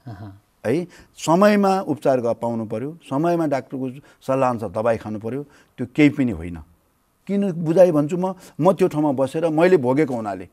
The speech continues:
Speaker 1: उहुँ।
Speaker 2: म स्पष्ट त्यो भन्न चाहन्छु। हुन त कतिपय बाहिरीमा चाहिँ त्यो, "ए, यसलाई भनिन्छ", तर
Speaker 1: उहुँ।
Speaker 2: केही पनि होइन।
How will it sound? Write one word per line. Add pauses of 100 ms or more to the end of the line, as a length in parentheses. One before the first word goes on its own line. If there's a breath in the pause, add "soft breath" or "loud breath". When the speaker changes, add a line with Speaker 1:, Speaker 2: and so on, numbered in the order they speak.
(120)
Speaker 1:
उहुँ। (160)
Speaker 2:
म
स्पष्ट
त्यो
भन्न
चाहन्छु। (360 soft breath)
हुन
त
कतिपय
बाहिरीमा
चाहिँ
त्यो,
"ए,
यसलाई
भनिन्छ",
तर
Speaker 1:
उहुँ।
Speaker 2:
केही
पनि
होइन।